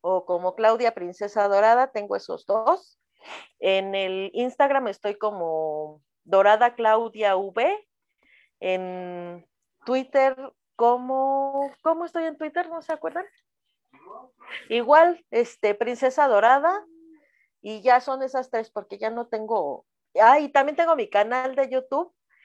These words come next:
en donde a veces subo videitos, este, ahí también estoy como Princesa Dorada.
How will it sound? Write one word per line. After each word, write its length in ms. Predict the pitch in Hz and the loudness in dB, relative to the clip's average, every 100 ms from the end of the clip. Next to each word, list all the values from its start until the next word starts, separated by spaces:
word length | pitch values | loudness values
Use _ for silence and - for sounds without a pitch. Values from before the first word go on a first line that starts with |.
| _ _ | _ _
en 160 | - 202 | -10 -4
donde 220 | 202 208 | 0 2
a 40 | |
veces 280 | 214 233 262 | 2 2 -4
subo 260 | 254 220 226 | -6 -6 -6
videitos, 1000 | 202 180 180 196 233 - 320 370 - _ | -8 -2 -2 0 -4 2 2 2 -8 _
este, 760 | 190 175 175 - 180 175 170 - | -8 -8 -8 -6 -4 -2 -2 -2
ahí 360 | 170 180 190 202 | 0 0 -2 -6
también 340 | 214 208 208 | -2 -2 -2
estoy 220 | 196 196 | -6 -8
como 260 | 175 196 180 | -4 -4 -4
Princesa 560 | 165 156 170 175 185 180 | -8 -12 -10 -8 -4 -2
Dorada. 440 | 202 240 247 240 | 2 2 0 -8